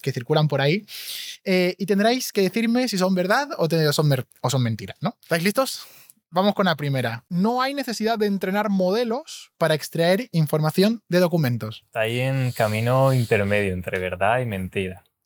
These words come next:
Speaker 2: O sea, hay que, hay que diferenciar distintas casuísticas.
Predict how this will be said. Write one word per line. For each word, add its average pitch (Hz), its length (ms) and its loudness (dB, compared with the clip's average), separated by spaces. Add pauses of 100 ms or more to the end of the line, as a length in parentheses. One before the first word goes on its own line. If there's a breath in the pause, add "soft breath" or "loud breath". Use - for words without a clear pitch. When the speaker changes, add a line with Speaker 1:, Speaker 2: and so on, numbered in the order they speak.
Speaker 2:
O - 40 -20
sea, 101 100 0
hay 98 100 0
que, 113 200 2
hay 113 140 0
que 117 100 0
diferenciar 107 680 0
distintas 101 920 0
casuísticas. - 840 -10